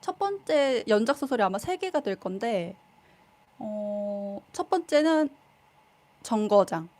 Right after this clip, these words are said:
두 번째는 안개, 이런 소설인데요. 오, 나 오늘 kop수물이 엄청 심하네. 안개까지만 싣는다. 그리고 그 다음에 정거장, 아, 정-,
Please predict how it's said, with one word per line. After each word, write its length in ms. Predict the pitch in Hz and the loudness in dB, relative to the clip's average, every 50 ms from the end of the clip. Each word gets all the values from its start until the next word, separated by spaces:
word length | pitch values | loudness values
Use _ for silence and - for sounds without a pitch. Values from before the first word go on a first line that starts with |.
| _ _ | _ _
두 120 | - 240 | -8 -4
번째는 480 | 226 247 233 - 247 247 269 311 330 - - | -4 -4 -2 0 0 2 4 4 2 2 0
안개, 560 | - 190 196 196 196 180 - 170 214 202 196 - _ - | -2 -2 0 -2 -4 -4 -4 -6 -6 -8 -12 -18 _ -2
이런 280 | 233 226 226 220 214 | 0 0 2 0 -2
소설인데요. 760 | - 240 226 247 233 208 190 175 170 175 185 202 214 202 180 - | -6 -6 -4 -4 -4 -4 -4 -6 -6 -6 -6 -4 -6 -6 -4 -4
오, 120 | 202 202 | -2 0
나 80 | 185 180 | 0 0
오늘 180 | 180 185 202 | 0 0 -2
kop수물이 440 | - 277 - - - 339 311 269 208 180 | -4 -6 -6 -4 -2 0 0 0 0 -2
엄청 240 | 170 - - 220 | -4 -6 -8 -8
심하네. 380 | 208 - 190 180 185 208 240 277 - _ _ _ _ _ _ _ _ _ _ _ _ _ _ _ - - - - - - - - - - - - - - - - _ _ _ _ _ _ _ | -8 -8 -10 -8 -8 -8 -8 -10 -10 _ _ _ _ _ _ _ _ _ _ _ _ _ _ _ -20 -20 -20 -20 -20 -20 -20 -20 -20 -20 -20 -20 -20 -20 -20 -20 _ _ _ _ _ _ _
안개까지만 960 | - 226 233 254 269 277 311 311 311 - - 269 262 247 254 269 285 294 302 | -2 0 2 2 2 2 2 -2 0 2 2 2 2 0 -2 0 2 0 0
싣는다. 600 | 302 - 302 285 277 254 233 233 196 170 165 165 - _ _ _ _ _ _ _ _ _ _ _ _ _ _ _ _ _ _ _ _ _ - _ _ _ - - | 0 0 0 0 0 0 0 -2 -4 -4 -6 -8 -10 _ _ _ _ _ _ _ _ _ _ _ _ _ _ _ _ _ _ _ _ _ -20 _ _ _ -12 -10
그리고 380 | 247 247 233 269 302 349 370 - _ | -8 -8 -6 -4 -6 -6 -6 -10 _
그 200 | - - 269 247 | -6 -4 -2 0
다음에 520 | 240 269 269 262 262 254 247 247 240 247 233 | 2 2 2 2 0 0 -2 -4 -4 -6 -8
정거장, 520 | - - 196 190 208 214 208 208 196 190 - _ - | -6 -8 -6 -2 -2 -2 -2 -4 -8 -10 -10 _ -4
아, 180 | 202 196 175 - - _ | -4 -4 -4 -6 -10 _
정-, 260 | - 226 220 226 | -4 -2 -2 -2